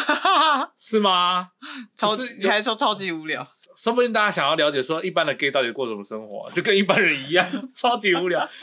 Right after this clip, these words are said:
Speaker 2: 只是如果大家想要了解说到底 gay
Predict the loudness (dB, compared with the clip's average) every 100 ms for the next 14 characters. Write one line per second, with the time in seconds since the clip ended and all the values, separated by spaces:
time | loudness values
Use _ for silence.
0 | -18 -6 -6 -2 -2 2 2 2 2 2
1 | 2 2 0 0 -2 -4 -8 _ -2 0
2 | 0 0 0 0 -2